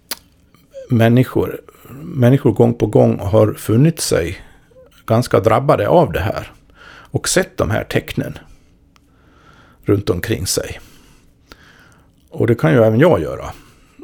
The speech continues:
Och fäster vikt vid det dessutom. Och det har man då gjort i olika tider. Och, och, och det här kan då raljerande beskrivas som att, ja, ja, ja, man har alltid trott att jorden ska gå under.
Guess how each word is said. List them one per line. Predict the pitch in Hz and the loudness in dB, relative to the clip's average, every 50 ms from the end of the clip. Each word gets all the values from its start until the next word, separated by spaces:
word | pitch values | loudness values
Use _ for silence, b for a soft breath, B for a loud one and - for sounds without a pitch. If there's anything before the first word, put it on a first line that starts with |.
| - - | -20 -16
Och | - - 110 110 120 - - | -8 -6 -4 -2 -2 -2 0
fäster | - 120 110 104 - - 98 | 2 2 2 4 2 -2 0
vikt | 98 135 - - - _ - - | 0 0 -2 -2 -10 _ -18 -16
vid | - 139 - 80 - 82 | -12 -10 -10 -10 -10 -10
det | - - - - - - - | -10 -12 -12 -12 -14 -12 -10
dessutom. | - - - - - - - - - - - _ _ B B B B B B B B B B | -10 -8 -6 -8 -8 -6 -8 -10 -10 -12 -16 _ _ B B B B B B B B B B
Och | - - 113 110 117 117 117 110 107 101 143 - b b b b b b b b b _ _ _ _ _ _ _ _ - - - | 0 2 4 6 6 6 4 4 0 -2 -6 -12 b b b b b b b b b _ _ _ _ _ _ _ _ -20 -18 -4
det | - 117 | 2 4
har | 113 123 151 | 4 6 6
man | 160 - 123 | 4 4 4
då | 127 123 | 4 4
gjort | 117 120 104 - - | 4 2 0 0 0
i | 101 | 0
olika | 104 113 - - - 110 | 0 0 0 0 0 0
tider. | - - 123 139 151 143 - - - - - _ _ _ _ _ _ B B B B B B B B B B B B B B _ _ - | 2 0 0 0 0 -2 -2 -6 -8 -14 -20 _ _ _ _ _ _ B B B B B B B B B B B B B B _ _ -6
Och, | 135 123 120 113 113 - | -2 0 0 0 0 0
och, | 135 123 113 120 | 2 2 2 2
och | - - - 127 | 2 0 0 2
det | 117 117 | 2 4
här | 123 143 151 | 4 4 2
kan | 151 127 120 | 2 2 2
då | 117 123 113 113 | 4 6 6 4
raljerande | 107 113 - - 113 110 117 131 156 170 170 151 113 92 95 98 92 95 98 92 | 4 4 2 2 4 4 6 6 6 6 6 6 4 4 2 0 0 0 -2 -2
beskrivas | 90 - 92 - - - 107 104 101 90 98 92 - - - - | -4 -6 -8 -8 -4 -2 0 0 0 0 0 -2 -2 -4 -8 -8
som | - - 104 98 95 | -4 -4 -2 -2 -2
att, | 98 92 - - - | -2 -4 -4 -4 -2
ja, | 101 110 120 | 2 4 4
ja, | 104 78 - 101 | 4 4 0 -4
ja, | 98 - 98 | -6 -4 -4
man | 107 120 | -2 0
har | 131 117 | 0 0
alltid | 90 85 104 101 | 0 -2 -4 -6
trott | - - 98 - - | -4 -6 -6 -6 -8
att | 95 | -8
jorden | 90 101 90 90 87 95 | -6 -6 -6 -6 -6 -6
ska | - 104 104 | -6 -6 -6
gå | - | -6
under. | 90 - - - - - - - | -8 -10 -12 -14 -16 -16 -18 -20